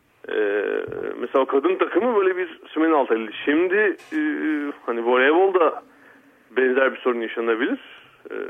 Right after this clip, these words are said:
Akdeniz onları falan geçti, tamam. Ee, Avrupa şampiyonası var. Ee,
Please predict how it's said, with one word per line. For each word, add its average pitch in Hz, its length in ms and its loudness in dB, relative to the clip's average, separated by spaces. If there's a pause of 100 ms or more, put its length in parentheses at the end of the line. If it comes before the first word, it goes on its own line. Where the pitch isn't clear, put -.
(440)
Akdeniz 147 480 2
onları 127 260 2
falan 123 280 2
geçti, 117 280 -4
tamam. 135 320 2 (840)
Ee, - 260 -6
Avrupa 131 360 2
şampiyonası 156 560 0
var. 185 160 2 (460)
Ee, - 60 -12